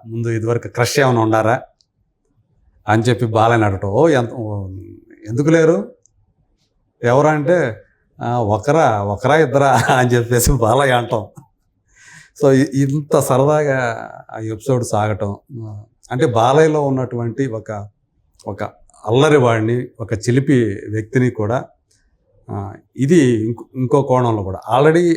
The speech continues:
అన్‌స్టాపబుల్‌లో మనం చూసాం. So, ఇప్పుడు దాకా మనకు బయటికి తెలిసినటువంటి బాలయ్య వేరు, ఇక్కడ కనిపించే, కనిపిస్తున్నటువంటి బాలయ్య వేరు అని చెప్పి అన్‌స్టాపబుల్‌లో మనం చూసాం కదా, దానికి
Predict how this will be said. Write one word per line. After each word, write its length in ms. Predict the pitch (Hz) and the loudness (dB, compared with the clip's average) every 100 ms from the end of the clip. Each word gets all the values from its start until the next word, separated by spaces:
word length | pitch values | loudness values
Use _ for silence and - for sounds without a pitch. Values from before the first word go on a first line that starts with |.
| - | 0
అన్‌స్టాపబుల్‌లో 760 | 135 139 151 139 139 127 131 | -2 0 0 0 0 0 0
మనం 240 | 123 113 104 | 0 0 0
చూసాం. 420 | 110 113 104 90 _ _ _ _ _ _ _ _ 107 | -2 -2 -4 -6 _ _ _ _ _ _ _ _ -2
So, 40 | |
ఇప్పుడు 260 | 107 131 135 | 0 2 2
దాకా 260 | 139 139 | 2 0
మనకు 240 | 127 120 107 | -2 -2 -2
బయటికి 320 | 110 117 131 | 0 2 2
తెలిసినటువంటి 640 | 123 117 113 113 113 104 | 0 -2 -4 -4 -4 -4
బాలయ్య 400 | 98 101 107 117 | -4 -2 0 0
వేరు, 580 | 107 104 113 127 104 - _ _ _ | 0 -2 -4 -6 -8 -12 _ _ _
ఇక్కడ 160 | _ 117 | _ -6
కనిపించే, 840 | 113 117 117 123 117 117 104 107 - | -2 -2 0 -2 -2 -4 -4 -10 -6
కనిపిస్తున్నటువంటి 760 | 113 110 120 - 110 110 101 | -6 -4 -4 -2 -4 -6 -8
బాలయ్య 360 | 95 95 110 110 | -6 -4 -2 -4
వేరు 360 | 98 104 101 - _ _ _ _ | -4 -4 -6 -10 _ _ _ _
అని 140 | 117 117 | -2 2
చెప్పి 360 | 131 170 147 | 0 4 4
అన్‌స్టాపబుల్‌లో 640 | 113 127 - 156 139 139 120 | 4 2 0 0 2 0 0
మనం 260 | 107 101 98 | 0 -2 -2
చూసాం 300 | 117 - 101 | -4 -4 -6
కదా, 360 | 95 101 175 - _ _ _ - | -6 -10 -12 -14 _ _ _ -12
దానికి 800 | 98 117 156 185 175 135 135 | -2 2 4 2 2 0 0